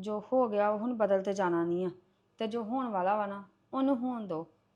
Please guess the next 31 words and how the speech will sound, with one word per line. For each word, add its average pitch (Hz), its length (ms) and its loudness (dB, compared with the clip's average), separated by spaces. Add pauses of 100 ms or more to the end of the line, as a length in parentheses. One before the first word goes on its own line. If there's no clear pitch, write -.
(300)
ਹੁਣ 277 140 2
ਤੇ 277 140 6
ਵੇਖ 247 260 0
ਕੇ 254 80 -2
ਵੀ 254 120 0
ਨਜ਼ਰਅੰਦਾਜ਼ 208 640 -2
ਕਰ 196 240 0
ਦਿਓ, 196 180 -4 (360)
ਕਿਉਂਕਿ 240 260 -2
ਜੇ 233 160 -4
ਤੁਸੀਂ 226 200 -6
ਬੋਲੋਗੇ 240 460 -2
ਨਾ 247 180 -4 (300)
ਤਾਂ 277 80 0
ਉਹ 269 60 2
ਚੀਜ਼ 247 260 -2
ਦਾ 226 80 0
ਗਲਤ 208 260 2
ਮਤਲਬ 185 360 -6
ਨਿਕਲਣਾ 175 360 -2
ਵਾ। 170 120 -4 (420)
ਤੇ 254 80 0
ਉੱਠ 247 180 2
ਕੇ 269 160 4
ਨਹਾਓ 269 280 2
ਧੋਓ, 254 240 2
ਕੰਮ 240 260 -2
ਧੰਦਾ 262 260 2
ਕਰੋ, 240 260 2
ਐਵੇਂ 277 240 2
ਇਹਨੇ 294 380 4